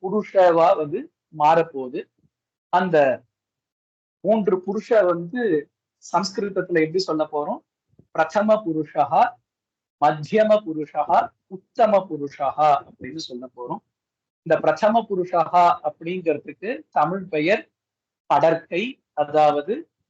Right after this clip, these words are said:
தேர்டு பர்சன் அப்படின்னு பேரு. மத்தியம புருஷா அப்படிங்கிறதுக்கு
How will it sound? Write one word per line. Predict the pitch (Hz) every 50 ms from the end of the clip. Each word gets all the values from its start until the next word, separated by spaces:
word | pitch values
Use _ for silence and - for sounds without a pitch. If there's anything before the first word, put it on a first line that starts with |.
| _ _
தேர்டு | - 190 190 214 214 190 202 202 -
பர்சன் | 160 151 143 - - 170 160 160 156 - -
அப்படின்னு | 131 - - 143 151 156 156
பேரு. | 151 131 127 120 117 - 151 - - _ _ _ _ _ _ _ _ _ _ _ _ _ _ _ 147
மத்தியம | 147 160 160 151 139 180 226 233 226 226 220 -
புருஷா | 185 175 175 165 - 170 160 156 - 165 165 160 151 - - -
அப்படிங்கிறதுக்கு | 143 131 - _ _ - 151 160 175 180 165 160 143 139 - - 143 - - 185 226 285 339 -